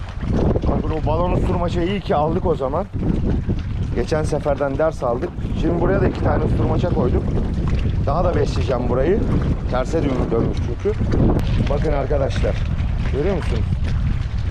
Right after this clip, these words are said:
Yani giderken çift usturmaça koydum ki tekne uzaklaşıyordu karadan. Şimdi hava tersine döndü. İşte denizde her şey olabilir.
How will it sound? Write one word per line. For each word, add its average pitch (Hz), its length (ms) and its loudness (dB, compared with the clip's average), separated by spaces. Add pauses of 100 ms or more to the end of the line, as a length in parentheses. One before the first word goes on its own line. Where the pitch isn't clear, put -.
(1040)
Yani 113 200 0
giderken 156 440 0
çift - 300 0
usturmaça - 520 0
koydum - 380 0 (240)
ki 180 220 0
tekne 151 360 2
uzaklaşıyordu 147 840 0 (680)
karadan. 135 440 2 (360)
Şimdi 151 180 2
hava 139 220 2
tersine 156 460 0
döndü. 104 240 -2
İşte 101 260 -2
denizde 131 320 2
her 143 100 2
şey 147 160 0
olabilir. 139 460 0